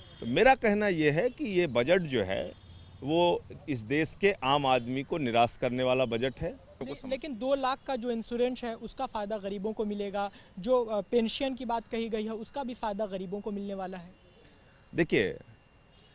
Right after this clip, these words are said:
Speaker 1: मेरा ये कहना है कि इंश्योरेंस का फायदा मिलेगा या नहीं मिलेगा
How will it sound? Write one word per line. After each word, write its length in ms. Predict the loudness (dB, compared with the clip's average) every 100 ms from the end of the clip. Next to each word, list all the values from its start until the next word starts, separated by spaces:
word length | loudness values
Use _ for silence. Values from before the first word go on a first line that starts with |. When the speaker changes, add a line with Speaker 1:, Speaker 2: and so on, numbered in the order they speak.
| -4
Speaker 1:
मेरा 240 | 4 6 8
ये 140 | 6
कहना 360 | 6 4 4 2
है 200 | 0 0
कि 260 | -2 -6 -6 0
इंश्योरेंस 680 | 2 6 8 8 6 2 -4
का 300 | 4 6 6
फायदा 920 | 4 -6 4 6 8 8 8 4 -2 -12 -20 -20 -20 -20 -20 -20 -20 -4
मिलेगा 680 | 2 6 6 8 8 8 4
या 140 | 2
नहीं 280 | 2 0 2
मिलेगा 580 | 2 2 4 2 0